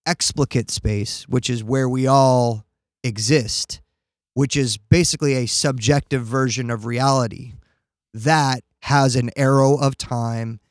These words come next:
has a space that we can all coexist in to, to feel the arrow of time. And then all of the general relativity and stuff works off of that thing.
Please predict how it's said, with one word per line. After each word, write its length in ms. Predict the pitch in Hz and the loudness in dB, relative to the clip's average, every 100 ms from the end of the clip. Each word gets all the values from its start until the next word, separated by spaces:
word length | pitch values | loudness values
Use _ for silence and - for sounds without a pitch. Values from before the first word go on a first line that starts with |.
| _ _ - | _ _ -16
has 600 | - 143 143 139 123 123 _ _ - | -4 0 2 0 -2 -8 _ _ -2
a 140 | 135 | 0
space 680 | 120 - - - 160 147 - | 0 0 0 2 2 2 -2
that 160 | 151 127 | -4 -4
we 120 | 127 | -4
can 200 | 131 123 | -2 -4
all 500 | 120 135 135 131 117 - _ _ - | 0 2 4 2 0 -8 _ _ 0
coexist 680 | 156 151 123 110 156 - 139 | 4 4 2 0 0 0 -2
in 260 | 123 120 | -2 -2
to, 380 | - 135 127 117 - _ - - _ - | -2 0 0 -2 -6 _ -20 -20 _ -4
to 140 | 127 | -4
feel 440 | - - 156 165 | -2 4 6 6
the 240 | 139 127 123 | 4 2 2
arrow 440 | 123 120 98 110 | 2 2 0 -2
of 120 | 104 | -4
time. 540 | - 110 107 104 101 120 _ _ _ _ _ - | -2 -4 -2 -4 -8 -12 _ _ _ _ _ -6
And 360 | 151 135 127 | -2 0 0
then 260 | 139 147 143 | 0 2 0
all 280 | 131 135 135 | 0 2 2
of 80 | 120 | 2
the 100 | 127 | 0
general 320 | 120 131 127 | 2 2 2
relativity 640 | 123 123 123 127 117 123 | 0 -2 -4 -6 -4 -4
and 120 | 117 | -6
stuff 300 | - 117 110 | -6 -6 -6
works 300 | 120 123 - | -4 -4 -2
off 200 | 123 107 | -4 -4
of 180 | 113 107 | -6 -4
that 240 | 127 135 - _ _ | -2 -2 -4 _ _
thing. 300 | 120 101 98 | -6 -6 -8